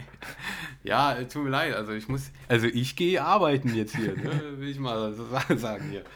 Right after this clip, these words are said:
Speaker 1: Und was machst du so?
Speaker 2: Ja, Fu-,
Speaker 1: N B A,
Speaker 2: Sport
Speaker 1: N F L.
Speaker 2: gucken. <laughs>
Speaker 1: Ja, okay. Ja gut, okay. Hat, hat auch was, versteh ich.
Speaker 2: Ja, also kann ich auf jeden Fall an alle empfehlen. Es geht, es geht langsam in die heiße Phase in der N B A.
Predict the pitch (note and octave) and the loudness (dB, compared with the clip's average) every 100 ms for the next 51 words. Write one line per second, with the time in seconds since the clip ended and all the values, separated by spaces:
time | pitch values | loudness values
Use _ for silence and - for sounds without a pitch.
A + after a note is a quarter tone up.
0 | C#3+ D3 A2 A2+ A#2 A2+ A#2+ B2 D3 E3+ | -6 -4 -2 -2 0 0 0 2 2 2
1 | E3+ - - - C#3 B2+ G#2 A2 B2 A#2+ | -2 -18 -20 -10 -2 -2 -2 2 2 4
2 | A2+ G#2+ B2 G2+ D#3 F#3+ - G#2 A#2 G#2+ | 2 4 4 4 6 6 6 4 4 0
3 | - - D3 - - - - - - - | -8 -8 -8 -8 -18 -20 -20 -14 -14 -14
4 | - - - - - B2+ - - - - | -8 -4 -4 -4 -10 -10 -12 -18 -18 -18
5 | - A2+ A#2+ A#2 G#2 G2+ G2 - - C3+ | -6 -2 0 0 -2 -2 -4 -4 -4 -2
6 | - D#3 C#3 C#3 G2+ F2+ - B2 C3 F2 | 0 -2 2 -2 0 -6 -6 -6 -2 -4
7 | - F3 D3 G#2+ A#2 A#2+ D3 D3+ C#3+ C3+ | -4 -2 0 0 -6 0 2 2 0 0
8 | D3+ D#3 C#3 A2 A#2+ C3 B2 B2 C#3 A#2 | -2 0 0 0 -4 -4 -4 -6 -6 -4
9 | G#2 D#2+ F2 A#2+ A2+ A2+ F#2+ F2+ G#2+ C3+ | -8 -14 -8 -8 -8 -14 -12 -10 -4 -4
10 | D3+ D#3 D3+ C3+ C#3 C3 C#3 C#3 - B2+ | 0 0 0 -2 0 2 2 0 0 0
11 | A#2+ A#2+ A#2 G2+ A2+ B1+ G2 C3+ | 0 -6 -6 -6 -6 -8 -4 -4